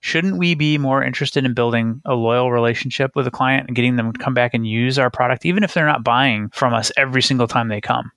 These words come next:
They're learning about a product, they're learning about a service, they're reading reviews, things of that nature.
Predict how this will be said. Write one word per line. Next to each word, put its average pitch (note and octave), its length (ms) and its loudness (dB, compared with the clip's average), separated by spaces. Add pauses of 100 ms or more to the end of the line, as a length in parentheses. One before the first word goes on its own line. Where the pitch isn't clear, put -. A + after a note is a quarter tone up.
They're A#2+ 140 0
learning B2+ 260 2
about B2 180 2
a - 20 -2
product, A#2 380 0
they're A#2 100 -2
learning A#2 220 0
about A2 180 0
a - 20 -4
service, A2+ 440 -2
they're A2+ 100 -4
reading A#2 260 0
reviews, A2 480 -2
things B2+ 200 0
of A#2+ 160 0
that A#2+ 180 0
nature. A#2 400 -2